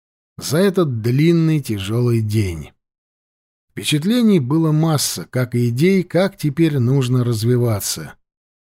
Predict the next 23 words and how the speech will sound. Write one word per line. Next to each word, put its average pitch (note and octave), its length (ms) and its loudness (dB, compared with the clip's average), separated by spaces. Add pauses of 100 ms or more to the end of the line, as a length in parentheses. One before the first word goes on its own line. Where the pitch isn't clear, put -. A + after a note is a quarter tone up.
(400)
Ребята C3 520 0
особенно C#3 500 0
впечатлились C3+ 800 0
тому, D3 300 0
что - 160 -2
японцев B2 600 0
сегодня C#3 500 0
вызывали C3+ 560 0
защищать B2 800 -2
их A#2+ 160 -4
фракцию. A2+ 760 -4 (1040)
Петька G#3 320 0
сидел B2+ 400 0
грустный. A#2 800 -2 (180)
В F2 60 -18
виртуальную F#3 800 2
игру G3+ 240 2
он D3 180 2
так E3 240 -2
ещё C#3+ 320 -2
и D3 100 2
не D3 140 2
попал, D3+ 680 0